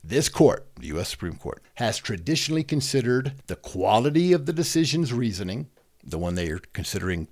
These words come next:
throwing out, its consistency with related decisions, legal developments since the decision, and reliance on the decision. So then the majority goes on, analyzes each of those considerations, and says none of them are sufficient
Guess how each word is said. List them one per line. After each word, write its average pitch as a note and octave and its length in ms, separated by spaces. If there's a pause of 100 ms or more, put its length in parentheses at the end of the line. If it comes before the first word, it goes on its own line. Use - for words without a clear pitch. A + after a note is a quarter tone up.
throwing F2+ 260
out, - 240 (220)
its D3 200
consistency A2+ 1040
with G#2 320
related F#2 680
decisions, D#2+ 760 (440)
legal D#3 400
developments F#2 720
since - 380
the - 140
decision, E2+ 540 (140)
and G#2 160
reliance F#2 800 (100)
on D#2+ 160
the C2 80
decision. - 520 (180)
So E3+ 180
then D#3+ 200
the D3+ 60
majority B2+ 400
goes A2+ 240
on, G#2+ 320
analyzes B2+ 760
each - 300
of C3+ 180
those A2 280
considerations, D#2+ 840
and A2 80
says G#2 320
none E3 240
of A#2 160
them F#2+ 240
are F#2+ 100
sufficient - 680